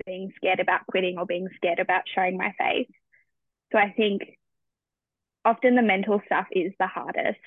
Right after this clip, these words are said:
and it's the stuff that holds you back. And usually we do, like, if you're entrepreneurial minded, you've usually got a plan. You're like, "Yep, I've got my emergency fund. Yes, I've got this. Yes, I wanna do this."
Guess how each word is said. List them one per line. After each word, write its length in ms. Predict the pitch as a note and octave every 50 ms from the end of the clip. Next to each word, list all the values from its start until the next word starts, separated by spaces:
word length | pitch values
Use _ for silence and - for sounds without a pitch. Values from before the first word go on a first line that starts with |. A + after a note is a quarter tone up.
| - _ - - -
and 100 | G#3 F#3+
it's 140 | E3+ - - -
the 60 | G3+ -
stuff 180 | - F3 F#3+ -
that 100 | F#3 -
holds 240 | G#3 F#3 F#3 F#3+ -
you 100 | F3+ -
back. 320 | - D3+ F3 F#3 - - - - _ _ _ _ _ _ _ _ _ _ _ _ -
And 120 | - A3
usually 340 | A3 A#3+ A#3+ C4 C#4 C4+ C4
we 140 | B3+ B3 A3+
do, 380 | G#3 G#3+ G#3+ G#3+ G#3+ G#3 G#3+ - - - - _ _ _ -
like, 140 | G#3 G3 -
if 160 | A3 G#3+ -
you're 120 | A3+ G#3+ G#3
entrepreneurial 840 | G#3 F#3+ - - G#3+ A3 - - - A#3 G#3+ G#3+ G3+ G3+ G3 G3 G3+
minded, 500 | G3 F#3+ F3+ F#3 G3 F#3+ F#3+ G3 G3+ G#3
you've 180 | G#3+ G3+ G#3 G3+
usually 600 | G#3+ G#3+ G#3 G3+ F#3+ F#3+ F3+ E3+ F3+ F3+ - - _ _ -
got 140 | C4 C4+ B3
a 60 | A#3+
plan. 420 | - - A3 F#3 F3+ F#3 F3 F#3
You're 120 | F#3+ F#3 F#3
like, 140 | F#3 F#3 - -
"Yep, 180 | B3 A#3 A#3 -
I've 120 | G#3 G3+
got 160 | - G#3 G3 -
my 160 | G3+ F#3+ F#3+
emergency 560 | G3+ G#3+ G#3+ G#3+ G#3 G#3+ G3+ - - G#3+ G#3 -
fund. 220 | G3+ G3 G3 G3+
Yes, 160 | G3+ F#3+ G3 - -
I've 100 | G3 G3
got 200 | G#3 G3 - -
this. 180 | F3+ F3 F#3 -
Yes, 120 | - F#3+ - _
I 60 | F#3+ G3
wanna 180 | G3 F#3+ F#3 F#3
do 160 | G3 F3+ F3+
this." 300 | - F#3 F#3 A#3 B3